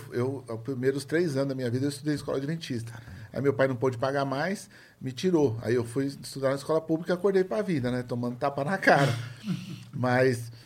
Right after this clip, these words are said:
é, hoje, se você pegar grande parte da escola adventista ainda, tem um preconceito da instituição, e é legal a gente falar disso, tanto ela como outras escolas particulares, tem um preconceito muito grande da instituição. Então, assim, eu tenho casos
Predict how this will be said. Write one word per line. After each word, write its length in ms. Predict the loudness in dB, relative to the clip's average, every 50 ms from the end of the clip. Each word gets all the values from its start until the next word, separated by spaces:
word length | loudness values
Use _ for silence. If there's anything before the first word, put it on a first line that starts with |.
| -20 -20 _ -4
é, 220 | 0 2 2 2 4
hoje, 480 | 6 8 10 10 10 10 6 -2 -4 -4 -6
se 80 | -6 -4
você 180 | -2 -2 -2
pegar 280 | 0 0 4 6 6 4
grande 340 | 4 2 0 0 0 -2 -4
parte 400 | -4 0 2 2 2 0 0 -2
da 80 | -2
escola 240 | -2 0 2 2 2
adventista 480 | 2 2 0 -2 -2 -2 -4 -4 -2 -2
ainda, 320 | -2 0 0 -2 -2 -4 -4 -8 -20 -20 -20 -20 -8 -2
tem 100 | 0 2
um 80 | 2
preconceito 840 | 2 2 0 0 2 0 -2 -2 0 2 2 2 2 2 -2 -8 -8 -10 -8 2
da 120 | 2 4
instituição, 720 | 4 4 0 -2 -2 -2 -2 -2 -2 0 0 0 0 -2 -6 -12 -18 -20 _ _ _ _ _ _ _ _ _ _ _ -16 -6 2
e 100 | 4 6
é 40 |
legal 280 | 8 8 8 8 6 2
a 40 | 2
gente 160 | -2 -4 0
falar 220 | 4 4 6 6
disso, 280 | 4 4 0 -2 -2 0
tanto 300 | 2 2 2 4 4 6
ela 200 | 8 8 8 6
como 260 | 4 2 0 2 4 4
outras 200 | 4 4 2 -4
escolas 300 | -4 -2 0 0 0 0
particulares, 720 | 0 -2 -2 -2 -2 -2 0 4 4 4 4 2 -2 -8 -16 -18 -18 -18 -18 -18 -10 -2
tem 100 | 0 0
um 60 | 2
preconceito 480 | 4 2 2 2 2 2 2 2 4 0
muito 180 | -2 -2 0
grande 220 | 0 2 2 2 4
da 120 | 4 4
instituição. 760 | 4 4 -2 -6 -6 -4 -4 -4 -4 -2 -2 -2 -2 -2 -6 -8 -14 -18 -20 -20 -20 -10 -8
Então, 180 | 0 2 2 2
assim, 260 | 2 0 -2 -2 -4 -6 -10 -10 -6 -6
eu 60 | -2
tenho 160 | -2 -2 -2
casos 580 | 0 0 2 4 4 4 2 2 -4 -6 -8